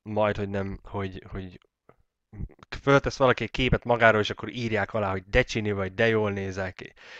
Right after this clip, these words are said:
Nem sok időt töltök ezzel, de néha, mint amikor az ember megnézi a Győzike Show-t, vagy valami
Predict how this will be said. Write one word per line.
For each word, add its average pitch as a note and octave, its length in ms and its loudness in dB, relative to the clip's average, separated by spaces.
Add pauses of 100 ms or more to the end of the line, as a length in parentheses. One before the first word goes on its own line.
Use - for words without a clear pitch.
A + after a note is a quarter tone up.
(360)
Nem C3+ 200 8
sok - 180 -2
időt D3 300 4
töltök C3 360 4
ezzel, A2 360 4
de G#2 100 0
néha, G#2+ 540 2 (2250)
mint G2+ 180 -2
amikor G#2 240 -2
az G#2 120 2
ember G#2 320 2
megnézi G2+ 440 -2
a G2 40 -2
Győzike G#2 560 -4
Show-t, G2+ 300 -6
vagy G2 180 -6
valami F#2+ 400 -4